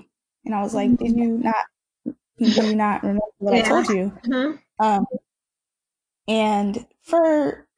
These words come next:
Speaker 1: my, pretty much the majority of my first year of college, only my immediate family knew. But with everything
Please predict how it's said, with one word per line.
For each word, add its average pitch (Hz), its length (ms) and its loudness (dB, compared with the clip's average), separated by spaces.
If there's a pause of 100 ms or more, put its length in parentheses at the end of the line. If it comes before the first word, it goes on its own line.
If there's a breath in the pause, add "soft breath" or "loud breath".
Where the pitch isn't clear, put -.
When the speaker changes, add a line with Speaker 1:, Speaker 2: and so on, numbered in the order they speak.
Speaker 1:
my, 247 200 0 (260)
pretty 285 400 -4
much 269 180 2 (100)
the 214 160 -2
majority 208 420 0
of 190 80 -4
my 185 280 -4
first 190 260 -4
year 180 100 -2
of 180 80 -8
college, 180 640 -6 (560)
only 214 240 0
my 190 180 0
immediate 185 420 -2
family 247 360 0
knew. 262 340 0 (320)
But 214 380 2 (360)
with 208 280 -2 (220)
everything 208 640 -2